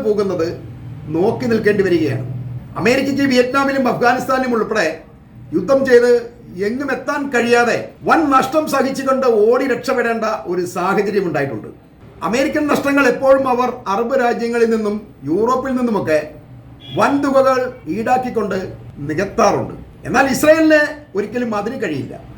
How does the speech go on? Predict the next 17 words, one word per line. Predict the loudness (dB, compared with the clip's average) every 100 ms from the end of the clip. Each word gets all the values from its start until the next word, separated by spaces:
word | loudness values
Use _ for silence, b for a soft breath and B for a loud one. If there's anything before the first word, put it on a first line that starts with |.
| -8 0
ഇസ്രയേലിന്റെ | 4 4 4 2
നഷ്ടം | 0 -2 -4 -8 -12
എപ്പോഴും | 0 2 2 -2 -6 -6
അവരുടേത് | -4 0 0 0 -2
മാത്രമാണ്. | -2 -2 -4 -4 -6 -10 -16 -20 -20 -20 -20 -10 -2
വേറെ | 2 4 4
ഒരിടത്തുനിന്നും | 2 0 -2 -4 -6 -6 -6
പത്ത് | -4 0
പൈസ | 0 0 -2 -2 -4
അവർക്ക് | -4 -2 -2 -2
ഈ | -4
നഷ്ടത്തിന്റെ | -4 -6 -4 -2
പേരിൽ | -2 -2 -4
കിട്ടില്ല. | -4 -4 -8 -18 -20 -20 -10 -4
അവിടുത്തെ | -2 2 2 2
ജനങ്ങളിൽ | 2 0 -2 -2
നിന്ന് | 0